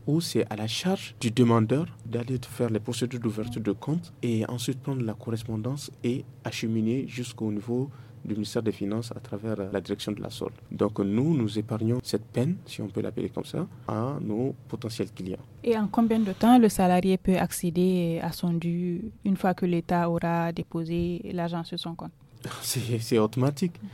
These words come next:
Speaker 2: D'accord.
Speaker 1: Et je rappelle que les C C P sont des comptes courants. Donc normalement, dès que le, l'État fait les virements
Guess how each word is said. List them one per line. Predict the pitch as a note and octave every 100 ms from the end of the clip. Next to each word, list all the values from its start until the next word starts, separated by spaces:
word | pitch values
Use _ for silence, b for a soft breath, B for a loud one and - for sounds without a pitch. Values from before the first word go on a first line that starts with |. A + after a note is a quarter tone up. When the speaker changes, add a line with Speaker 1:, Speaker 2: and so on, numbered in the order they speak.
| B
Speaker 2:
D'accord. | B - A#2+
Speaker 1:
Et | A#2
je | A2 A#2
rappelle | A#2 A#2 B2+
que | B2+
les | G#2+
C | G#2
C | A2+ A#2+
P | A2+ C3+ C3+
sont | - A#2
des | A2
comptes | G#2+ A#2 A2
courants. | A#2+ D3 D3
Donc | A#2 A#2
normalement, | A2 A2+ A2+ A#2+ D3+ D#3 -
dès | D#3 E3+
que | C#3+
le, | B2 A#2+
l'État | - A2 A2 B2
fait | - D#3+
les | C#3+
virements | A2 A2+ G#2+